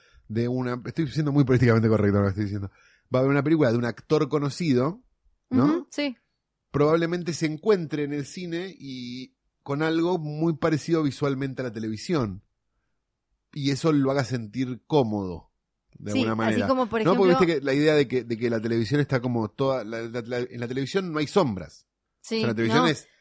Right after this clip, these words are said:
Speaker 1: es toda, está toda iluminada, entera, y, la, y en el cine es justamente todo lo contrario.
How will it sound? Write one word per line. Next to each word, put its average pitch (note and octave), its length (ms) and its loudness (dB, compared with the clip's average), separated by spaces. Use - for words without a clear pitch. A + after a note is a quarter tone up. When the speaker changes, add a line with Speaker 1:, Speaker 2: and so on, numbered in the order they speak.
Speaker 1:
es - 200 -14
toda, E3+ 260 2
está D3 260 -2
toda F#3+ 240 0
iluminada, B2+ 760 -2
entera, A#2+ 640 -2
y, C#3+ 100 -8
la, B2 140 -2
y C3 100 -10
en B2+ 60 -2
el C3 100 -2
cine F3 220 -2
es E3 60 0
justamente C#3+ 480 -2
todo F3 200 4
lo D#3 80 10
contrario. B2+ 600 2